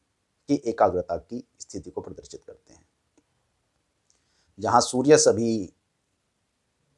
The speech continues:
देवताओं के अधिपति हैं तथा इनका प्रतिनिधित्व चावल करता है, वहीं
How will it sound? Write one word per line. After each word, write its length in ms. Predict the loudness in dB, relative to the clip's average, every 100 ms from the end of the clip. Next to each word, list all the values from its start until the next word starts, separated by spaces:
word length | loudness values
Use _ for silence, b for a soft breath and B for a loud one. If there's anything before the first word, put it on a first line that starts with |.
| _ 0
देवताओं 380 | 4 8 8 8
के 100 | 4
अधिपति 400 | 0 -4 -2 -2
हैं 200 | -2 -4
तथा 520 | -6 2 2 2 -4 _ _ _ _ _ _ _
इनका 220 | -4 6 6
प्रतिनिधित्व 1080 | 6 2 4 2 2 -4 -4 0 2 2
चावल 380 | 2 8 8 8
करता 320 | 6 4 4
है, 220 | 4 0 _ _ _ _ _ _ _ _ _ _ _ _ _ _ _
वहीं 500 | 4 6 8 4 2